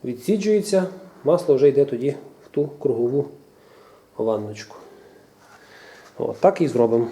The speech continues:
Зробимо ящик, дно сито і, і отак. Ну, поки що, поки що отак. Все. Чекайте нової серії.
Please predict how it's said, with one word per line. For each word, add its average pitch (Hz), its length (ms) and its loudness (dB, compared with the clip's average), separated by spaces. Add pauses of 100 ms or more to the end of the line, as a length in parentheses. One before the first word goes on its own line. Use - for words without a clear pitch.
Зробимо 127 300 0
ящик, - 380 -2 (2250)
дно 127 380 0 (260)
сито 196 420 2 (720)
і, 87 160 -4 (1080)
і 147 100 0
отак. - 400 -4 (420)
Ну, 269 180 -2
поки 220 340 0
що, 151 200 -2 (1120)
поки 240 220 2
що - 160 0
отак. 104 360 -2 (300)
Все. 156 280 4 (680)
Чекайте 175 440 2
нової 123 320 2
серії. 208 420 0